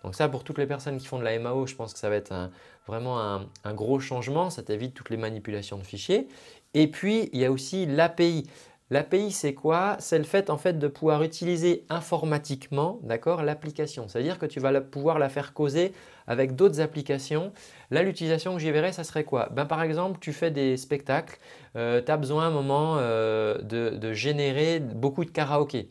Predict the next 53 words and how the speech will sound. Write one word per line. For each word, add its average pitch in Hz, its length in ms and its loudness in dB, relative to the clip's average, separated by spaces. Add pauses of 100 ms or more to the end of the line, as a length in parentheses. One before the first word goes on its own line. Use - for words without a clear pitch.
(140)
Je - 40 -18
sais - 40 -20
pas, 127 120 0
tu 135 120 -10
prépares 123 320 -2
un 123 40 -2
marché 120 300 -6
de 113 60 -6
Noël, 117 260 -2
on 135 80 -4
t'a 113 140 -2
demandé 110 280 -6
deux 120 200 -4
heures 123 80 -2
de 117 80 -2
prestation. 131 640 -6 (460)
Eh 113 80 -2
bien, 143 160 2
tu 165 140 -6
pourrais 151 280 4
dire, 170 260 2
tu - 140 -12
programmes 156 380 0
une, 139 240 -4
euh, 104 160 -4 (260)
via 120 220 2
les 143 160 4
A 135 80 4
P 131 120 0
I, 139 260 0 (300)
tu 139 120 -8
programmes, 147 640 0
euh, 107 300 0
avec 120 280 -2
un 117 80 -6
petit - 260 -10
auto-, 123 380 -4
un 110 120 -6
petit 107 220 -16
outil 127 340 -4
d'automatisation 107 920 -6
comme 101 200 -6
Zapier 107 340 -4
ou 101 160 -6
Make, 147 380 -2 (340)
tu 123 100 -10
programmes 160 380 4
une 151 100 0
petite 139 180 -6
application 139 540 -2
qui 160 140 -12
dit, « 131 160 2
OK, 160 140 2